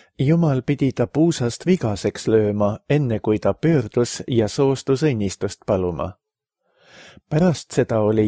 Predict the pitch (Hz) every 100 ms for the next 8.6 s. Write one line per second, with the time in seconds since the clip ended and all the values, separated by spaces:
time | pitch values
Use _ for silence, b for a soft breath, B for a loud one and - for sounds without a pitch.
0 | 117 151 143 110 - 104 151 156 - 147
1 | 147 139 101 87 - - _ _ _ _
2 | _ b b b 139 - 139 131 - 143
3 | 135 143 127 120 117 156 165 151 160 120
4 | 87 - 76 - _ _ _ - 170 143
5 | 104 107 104 95 92 90 - 135 123 113
6 | - 143 113 107 - - 98 143 147 -
7 | 98 107 156 139 113 127 127 127 135 143
8 | 139 - - 85 87